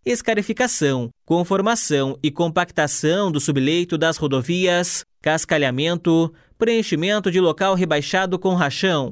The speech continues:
escavação de valas e execução de bueiros tubulares de concreto, escavação de saídas de água, de valas laterais e de caixas de retenção,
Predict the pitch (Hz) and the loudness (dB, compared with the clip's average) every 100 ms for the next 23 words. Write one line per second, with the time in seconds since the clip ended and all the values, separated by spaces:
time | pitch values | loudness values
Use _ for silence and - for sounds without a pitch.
0 | - - 143 160 - 143 139 - 165 147 | -10 -4 -2 0 0 0 0 0 0 0
1 | 131 143 165 165 170 165 - 165 165 160 | 0 0 2 2 2 0 -2 0 0 0
2 | 156 139 165 160 147 139 165 170 165 - | -4 -2 0 0 0 2 2 2 0 -2
3 | 143 139 160 165 165 156 156 143 127 151 | 0 2 2 0 -2 -2 -2 -2 -2 0
4 | 165 165 160 160 165 _ - 262 - 190 | 0 2 4 4 0 _ -4 -2 0 0
5 | 151 202 208 196 190 190 180 160 160 190 | 0 0 -2 -2 0 2 0 0 0 0
6 | 135 135 131 123 - _ - 131 127 160 | 0 0 0 -4 -12 _ -4 -2 0 0
7 | 175 175 175 180 220 143 135 131 - - | 2 0 0 0 2 2 0 -2 -2 -2
8 | 139 139 156 165 165 170 151 151 156 139 | -2 -2 0 0 0 -2 -2 0 -2 -2
9 | 131 - 180 143 | -2 0 0 0